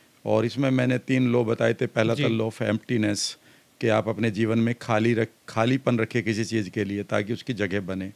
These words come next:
Speaker 1: दूसरा था law of radiation, कि जो चीज़ आप लेना चाहते हैं यूनिवर्स से, वो देना शुरू करें। इसका पूरा का पूरा कॉन्सेप्ट मैंने उस वीडियो में बताया हुआ है।
Speaker 2: जी।
Speaker 1: और तीसरा था law of imagination, यानी कि आप अपने न्यूरॉन्स को,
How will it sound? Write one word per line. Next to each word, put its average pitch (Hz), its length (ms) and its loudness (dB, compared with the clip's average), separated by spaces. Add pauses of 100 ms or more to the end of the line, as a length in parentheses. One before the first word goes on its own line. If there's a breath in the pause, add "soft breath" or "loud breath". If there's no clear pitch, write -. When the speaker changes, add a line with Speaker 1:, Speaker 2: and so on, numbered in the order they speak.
(920 soft breath)
Speaker 1:
दूसरा 131 340 2
था 147 140 0
law 120 260 4
of - 80 -8
radiation, 110 600 2
कि 117 120 -2
जो 113 160 0
चीज़ 117 240 0
आप 113 220 0
लेना 107 300 2
चाहते 110 360 -4
हैं 113 200 -4 (380 soft breath)
यूनिवर्स 120 340 2
से, - 140 -2
वो 123 100 0
देना 117 280 2
शुरू 107 280 -4
करें। 98 320 -8 (960 soft breath)
इसका 131 240 2
पूरा 120 280 2
का 113 120 2
पूरा 110 200 0
कॉन्सेप्ट 113 480 -2
मैंने 107 260 0
उस 107 200 -6
वीडियो 104 300 -2
में - 160 -6
बताया 95 320 -6
हुआ 92 160 -8
है। 135 60 -6
Speaker 2:
जी। 123 240 -8 (640 soft breath)
Speaker 1:
और 113 220 -4
तीसरा 131 320 2
था 139 120 -2
law 117 240 4
of - 100 -6
imagination, 107 680 0
यानी 107 300 0
कि 123 120 -4
आप 107 280 -2
अपने 117 260 0
न्यूरॉन्स 117 500 2
को, - 180 -8